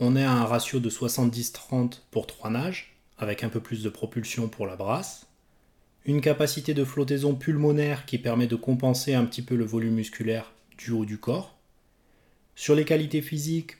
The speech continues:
on sera plus sur un développement de la force maximale pour les nageurs sprinters, et plus orienté sur de l'endurance de force pour les nageurs de long.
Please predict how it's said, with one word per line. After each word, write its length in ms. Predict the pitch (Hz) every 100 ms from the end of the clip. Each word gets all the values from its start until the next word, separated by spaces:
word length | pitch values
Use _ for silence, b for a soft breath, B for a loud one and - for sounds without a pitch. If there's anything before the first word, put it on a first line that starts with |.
| 127
on 100 | 123
sera 320 | - 131 131
plus 140 | 139
sur 220 | 135 - 117
un 80 |
développement 480 | 113 123 127 127 135
de 60 | 131
la 120 | 107
force 340 | - 131 127
maximale 640 | 135 123 - 123 123 123 117 -
pour 200 | 110 104
les 100 | 104
nageurs 320 | 104 101 95
sprinters, 500 | - 110 101 170 185 - _ _ _ -
et 100 | 110
plus 280 | - 120 120
orienté 440 | 113 117 117 127
sur 220 | 120 101
de 100 | 95
l'endurance 600 | 98 120 127 123 120 117
de 100 | 113
force 420 | 107 - 120 113
pour 180 | - 107
les 100 | 101
nageurs 340 | 101 98 104 98
de 80 |
long. 260 | 92 110 175